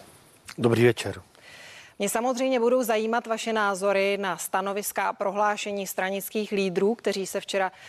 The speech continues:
Speaker 2: sešli v našem předvolebním speciálu. Jen zopakuji, že to byli pánové Babiš, Bartoš, Hamáček a Jurečka. Ale ještě předtím mi prosím řekněte, vím, že jste tu debatu sledovali, kdo ji podle vás ustál nejlépe a kdo naopak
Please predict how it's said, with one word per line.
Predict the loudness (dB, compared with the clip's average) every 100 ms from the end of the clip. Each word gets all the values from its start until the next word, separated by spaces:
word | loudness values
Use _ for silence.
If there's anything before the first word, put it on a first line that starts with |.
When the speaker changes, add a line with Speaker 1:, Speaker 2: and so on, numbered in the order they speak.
| -10
Speaker 2:
sešli | -4 -2 0
v | 0
našem | 0 -2 -2
předvolebním | -2 0 2 2 -2
speciálu. | -4 -2 0 2 4 2 0 -6 -2
Jen | -2
zopakuji, | 0 0 0 0 0
že | -2
to | -2
byli | 0 2
pánové | 0 -2 -2 -4
Babiš, | 0 -2 0 -4 -4 -4
Bartoš, | -2 -2 -2 -8
Hamáček | -4 -4 -2 -4 -4 -4 -6
a | -8
Jurečka. | -4 -2 -2 -2 -4 -4 -14 -12 -2
Ale | -2
ještě | -2 -6
předtím | -6 -8 0 0
mi | 0
prosím | -2 -4 -2 -2
řekněte, | 0 0 0 2 0
vím, | 0 -4
že | -4
jste | -2 0
tu | 2
debatu | 0 0 -4
sledovali, | -2 0 2 2 2 0 -10 -14
kdo | -2 2
ji | 2
podle | 0 0 2
vás | 2 0
ustál | -12 -2 2 2
nejlépe | 0 -2 0 0 -2 -6 -6 -4
a | -2
kdo | 2 4
naopak | 4 4 0 -2